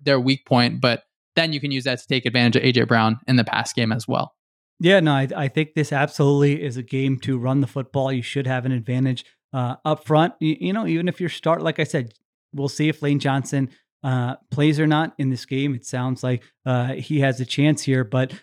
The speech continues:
Speaker 2: uh, even if not, like, again, Jack Driscoll has played before and been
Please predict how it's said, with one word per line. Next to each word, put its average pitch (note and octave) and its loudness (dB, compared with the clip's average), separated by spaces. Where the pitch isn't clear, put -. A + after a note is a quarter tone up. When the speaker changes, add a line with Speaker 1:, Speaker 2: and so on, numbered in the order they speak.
Speaker 2:
uh, B2 -4
even F3 0
if D#3 0
not, D#3+ -2
like, C#3+ -10
again, C3 -4
Jack C#3 -10
Driscoll F#3+ -4
has G3 0
played A#3 0
before D3 -2
and C#3+ -4
been D#3 -2